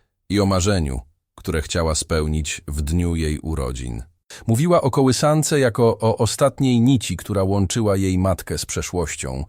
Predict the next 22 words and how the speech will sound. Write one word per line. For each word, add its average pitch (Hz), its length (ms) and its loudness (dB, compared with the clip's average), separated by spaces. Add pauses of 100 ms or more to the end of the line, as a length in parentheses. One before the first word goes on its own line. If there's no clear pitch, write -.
(160)
z 92 140 -2
jej 113 260 2
własną 95 560 0
matką, 95 500 0
która 95 280 -2
śpiewała 101 480 2
ją 101 220 0
nad 98 200 0
jej 92 220 0
kołyską. 71 640 -4 (300)
To 127 120 0
była 113 240 4
piosenka 107 600 0 (240)
o 113 120 4
nieprzerwanej 113 840 2
linii 110 400 4
miłości, 104 760 2 (240)
przekazywanej 110 640 2
z - 100 -4
pokolenia 113 560 2
na 104 120 2
pokolenie, 113 640 2